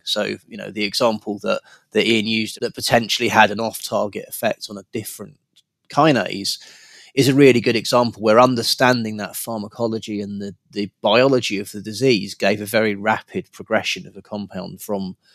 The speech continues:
um, from one indication to another. So other examples might include that for when, when a drug needs repurposing, it needs a different dose. It might need a different route of administration. So, for example, for a,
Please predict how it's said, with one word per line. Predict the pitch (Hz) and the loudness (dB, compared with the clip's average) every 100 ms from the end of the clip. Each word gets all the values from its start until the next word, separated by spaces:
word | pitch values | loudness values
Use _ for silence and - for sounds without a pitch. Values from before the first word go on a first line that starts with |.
| _ _ - | _ _ -2
um, | 98 95 95 87 _ _ _ _ _ _ - | 2 2 0 -8 _ _ _ _ _ _ -8
from | 117 | -2
one | 117 | 0
indication | 120 107 107 104 101 - 107 | 0 -4 -4 -4 -4 -8 -12
to | - | -12
another. | 107 110 98 104 _ _ _ - - | -6 -6 -6 -14 _ _ _ -20 0
So | 131 | 6
other | 127 127 123 | 6 6 2
examples | 113 123 117 104 110 101 | 2 2 2 0 -6 -6
might | 107 104 | -2 -2
include | 107 - 107 107 | -4 -4 -2 -2
that | 104 101 - - - | -2 -4 -6 -20 -20
for | - 113 | -10 2
when, | 120 113 98 | 4 4 2
when | 110 110 | 0 0
a | |
drug | 101 120 104 101 | 0 0 0 -2
needs | 101 - | -8 -8
repurposing, | 92 - 120 - - 113 104 | -10 -2 -2 -2 -6 -6 -6
it | 64 | -8
needs | 85 - | -12 -12
a | |
different | - 90 - 80 | -16 -14 -16 -8
dose. | - 135 151 143 107 | 4 6 6 2 -4
It | - | -4
might | 101 87 | -6 -6
need | 95 | -8
a | |
different | 95 101 - 85 | -10 -14 -14 -10
route | 104 107 | -8 -8
of | - | -14
administration. | - 90 90 - 104 110 - 131 | -18 -14 -12 -6 -4 -4 -6 -6
So, | 104 | -8
for | 98 101 | -6 -8
example, | 90 104 95 92 90 | -6 -4 -4 -8 -16
for | - 104 95 | -6 -2 0
a, | 98 92 | 0 -2